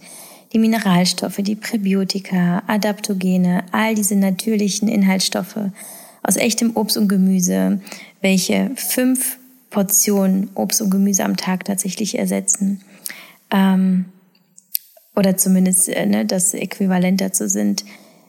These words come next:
All das hilft meinem Körper zu regenerieren, Energie zu gewinnen, ähm, Organe zu unterstützen, zum Beispiel in der Verdauung. Und,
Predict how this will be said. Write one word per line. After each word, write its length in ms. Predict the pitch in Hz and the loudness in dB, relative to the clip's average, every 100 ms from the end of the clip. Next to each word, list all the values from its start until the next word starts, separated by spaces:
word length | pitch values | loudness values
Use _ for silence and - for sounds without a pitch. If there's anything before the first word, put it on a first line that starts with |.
| _ _ _ - | _ _ _ -2
All 360 | 220 226 233 | 0 2 0
das 480 | 214 202 196 - - - _ - | 0 2 2 2 -2 -8 _ -2
hilft 340 | 185 214 214 | 2 2 2
meinem 300 | 202 190 190 | 2 2 2
Körper 520 | - 185 180 190 180 | 0 -2 0 -2 -2
zu 200 | 180 - | 0 -2
regenerieren, 960 | 214 208 185 190 190 180 180 180 185 185 | 0 0 2 4 4 2 2 2 2 2
Energie 480 | - 196 202 185 190 | 0 2 2 0 -2
zu 200 | 190 202 | -2 -2
gewinnen, 680 | 185 175 175 175 170 175 220 | 0 2 2 2 2 0 0
ähm, 540 | 208 185 180 180 185 180 - - - - | -2 0 0 0 -2 -4 -10 -20 -8 0
Organe 480 | 202 190 190 196 | 2 2 2 2
zu 140 | 190 202 | 0 0
unterstützen, 800 | 190 196 185 208 190 - 113 104 | 0 0 -2 -4 2 2 4 0
zum 160 | - | 2
Beispiel 300 | 104 92 - | 2 0 0
in 80 | 101 | 0
der 100 | 98 | 0
Verdauung. 720 | 92 196 180 175 170 170 170 | 0 0 2 2 2 0 0
Und, 380 | - 175 180 180 | 0 2 2 -2